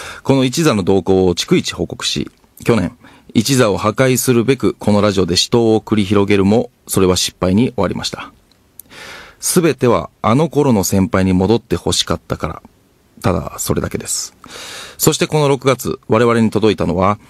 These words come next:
彼らが心の拠り所にしていた劇場、通称屋根と呼ばれる吉本有楽町シアターが二千二十三年八月をもって閉館のお知らせ。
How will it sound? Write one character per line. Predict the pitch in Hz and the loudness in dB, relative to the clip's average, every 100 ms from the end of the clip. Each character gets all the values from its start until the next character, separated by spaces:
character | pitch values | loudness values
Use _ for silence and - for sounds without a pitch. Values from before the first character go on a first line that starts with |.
| - _ - _ | -20 _ -20 _
彼 | - 120 | -2 0
ら | 107 | 0
が | 90 82 | 0 -2
心 | 98 127 127 | -2 0 2
の | 127 | 4
拠 | 113 | 4
り | 117 | 2
所 | 123 - 113 | 2 2 2
に | 107 | 2
し | - | 0
て | 107 | 0
い | 101 | 0
た | 107 | 0
劇 | 92 - | -2 -2
場、 | 87 87 - - | -2 -2 -6 -2
通 | 110 107 | 0 2
称 | 101 90 - | 2 0 -2
屋 | - 101 | -2 0
根 | 120 95 - _ _ | 2 -2 -6 _ _
と | - 101 | -2 0
呼 | 87 | 0
ば | 90 | 0
れ | 92 | 2
る | 104 104 - - - | 2 0 -8 -20 0
吉 | 110 - | 2 2
本 | 139 - | 0 2
有 | 95 135 | 2 2
楽 | 143 131 | 0 -2
町 | 123 123 | 0 2
シ | 139 | 2
ア | 110 | 2
タ | 92 | 0
ー | 90 | 2
が | 104 113 - | 2 0 -2
二 | - 113 | 0 0
千 | 117 165 107 | 2 2 2
二 | 113 | 2
十 | 104 87 | 2 0
三 | - 113 98 | 0 0 0
年 | 87 | -2
八 | 85 117 151 | -4 -4 -2
月 | 143 147 | -2 0
を | 113 | -2
も | 92 | -2
っ | |
て | - 113 117 | 0 0 0
閉 | 117 104 | 0 0
館 | 92 95 | 2 0
の | 92 101 120 | 2 2 0
お | - | -4
知 | - | -8
ら | 80 | -8
せ。 | - - | -8 -12